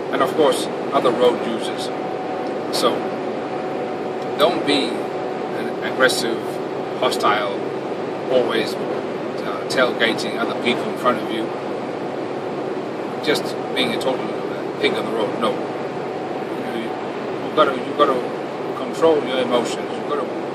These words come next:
calm down. You've gotta be in control.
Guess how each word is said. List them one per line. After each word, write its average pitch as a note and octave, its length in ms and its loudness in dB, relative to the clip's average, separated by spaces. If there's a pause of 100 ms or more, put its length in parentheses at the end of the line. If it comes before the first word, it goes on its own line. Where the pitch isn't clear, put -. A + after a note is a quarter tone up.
(400)
calm D3+ 260 4
down. - 340 4
You've - 100 -2
gotta - 180 -4
be - 100 -4 (1900)
in - 140 -4
control. D3 460 4